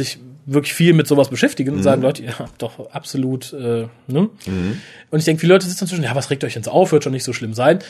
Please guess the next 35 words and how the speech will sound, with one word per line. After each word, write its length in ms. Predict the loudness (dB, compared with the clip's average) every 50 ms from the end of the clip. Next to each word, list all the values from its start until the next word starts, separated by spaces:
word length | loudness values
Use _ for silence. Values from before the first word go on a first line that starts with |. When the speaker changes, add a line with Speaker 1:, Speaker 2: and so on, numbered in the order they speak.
| -18 -10
Speaker 1:
Ich, 60 | -8
das 100 | -8 -8
Gefühl 180 | -2 2 4 4
hatte 120 | 4 4
ich 60 | 2
auch 60 | 0 4
vorhin 220 | 4 6 6 8
bei 80 | 6 6
dir. 160 | 6 4 4
Du 60 | 4
dachtest, 180 | 0 0 -4 -4
„Ja, 100 | -2 -2
ja, 220 | 0 2 2 0
hier, 360 | 0 4 4 6 6 6 6
ha, 220 | 6 6 6 6 6
macht 220 | 4 0 -2 -2
er 60 | -2
sich 100 | -2 -4
über 80 | -8 -10
ein 40 | -10
paar 100 | -2 2
Fans 240 | 4 4 4 4
lustig“ 260 | 2 2 4 4 6 6
Speaker 2:
Mhm. 60 | 4
Speaker 1:
und 60 | 4
so. 180 | 4 4 4 4
Aber 140 | 6 6 6
wie 40 | 6
gesagt, 240 | 6 4 4 4 4
wie 60 | 4
lange 160 | 4 4 6
saß 160 | 4 4 2
du 60 | 2 0
am 60 | -2
Rechner? 320 | -2 0 -2 -4 -4 -6